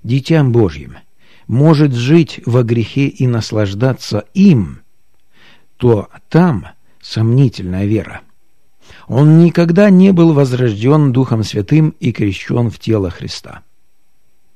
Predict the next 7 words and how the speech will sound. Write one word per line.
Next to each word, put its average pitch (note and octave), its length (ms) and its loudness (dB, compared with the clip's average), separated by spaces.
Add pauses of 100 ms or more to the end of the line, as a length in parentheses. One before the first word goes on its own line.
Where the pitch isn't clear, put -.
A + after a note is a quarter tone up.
(140)
Дитя F#2+ 380 -6
Божье, C#3 460 2 (680)
Дитя A#2+ 340 -2
Божье, D#3+ 540 2
имеющее C3 500 -2
новую A#2 460 0
натуру, G2 540 -2